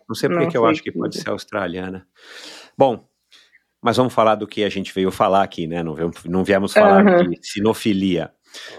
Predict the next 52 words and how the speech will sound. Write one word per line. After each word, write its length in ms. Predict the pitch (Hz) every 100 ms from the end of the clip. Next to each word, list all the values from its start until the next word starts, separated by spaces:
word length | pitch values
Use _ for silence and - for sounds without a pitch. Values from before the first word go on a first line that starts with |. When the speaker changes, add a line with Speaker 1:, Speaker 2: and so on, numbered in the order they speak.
| 78
Speaker 1:
É, 720 | 98 101 143 214 214 - 190
Speaker 2:
Aham. 180 | 240 - - _ _ _ -
Speaker 1:
mas 240 | 151 156
antes 260 | 202 160 127
de 60 |
a 40 | 120
gente 240 | 120 107
cair 220 | - 95 95
na 120 | 87
pauta, 520 | - 127 - - - - _ - - - _
eu, 720 | - 110 110 107 101 92 82 80 _ _ _ - - 95 - -
né, 240 | 104 117 92
eu, 160 | 87 -
eu 100 | 95
pesquisei 460 | - 110 123 101 113
um 80 |
pouco 220 | 101 110 101
a 20 |
seu 140 | 104
respeito. 500 | 98 95 - 139 160
Você 180 | 113 -
é 40 |
uma 160 | 107 104
pessoa 360 | 107 98 107 98
que 120 | 104
n-, 180 | 95 82
Speaker 2:
Ah. 180 | 92 85 85
Speaker 1:
n-, 440 | 95 98 95 87
não, 240 | 101 95
não 220 | 85 101 95
tem 240 | 104 98
tantos 540 | - 107 117 - 95
posts 480 | - 98 101 - 87
assim 240 | 87 - 90
no 140 | 87
Instagram, 500 | 90 - 107 98 135
né? 100 | 123
Teu 120 | 110 92
Instagram 360 | - 85 90
acho 120 | 92
que 80 | -
é 40 | 85
de 120 | 82
dois 160 | 82
mil 80 | 87
e 40 | 80
dezenove, 500 | 85 69 87 110 95
se 120 | 80
eu 40 |
não 80 | 76
me 80 | 73
engano. 400 | 71 117 113